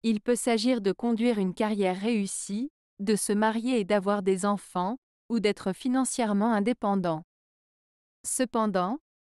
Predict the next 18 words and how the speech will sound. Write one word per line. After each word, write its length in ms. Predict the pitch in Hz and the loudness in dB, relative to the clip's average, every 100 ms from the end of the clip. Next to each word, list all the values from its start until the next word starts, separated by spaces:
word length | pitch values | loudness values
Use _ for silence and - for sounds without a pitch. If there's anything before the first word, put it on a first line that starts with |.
| - | -12
suivre 500 | - 247 269 220 196 | -6 0 0 0 0
ces 240 | 208 190 | 0 0
attentes 460 | 202 - 196 254 - | 0 0 0 0 -2
peut 120 | 214 | -4
souvent 440 | - 254 226 247 | -2 -2 2 2
entraîner 440 | 202 - 208 202 196 | 2 -2 -2 0 0
un 100 | 180 | 0
déséquilibre 840 | 208 208 214 - 208 240 226 208 | 0 0 -4 -4 -2 -2 -2 -2
qui 180 | - 208 | -4 -8
peut 140 | - | -2
nous 260 | 214 208 202 | 0 2 2
éloigner 440 | 226 220 196 220 | 2 2 0 0
de 100 | 208 | 0
notre 320 | 185 180 - | 0 -2 -4
chemin 360 | - 240 226 233 | -4 -2 0 0
personnel. 760 | 220 208 - 185 175 160 156 - _ _ _ _ _ _ _ _ _ - | -2 -6 -4 -2 -2 -4 -8 -14 _ _ _ _ _ _ _ _ _ 0
En 160 | 220 | 0
somme, 500 | 214 - 185 202 269 | 0 -2 0 0 -2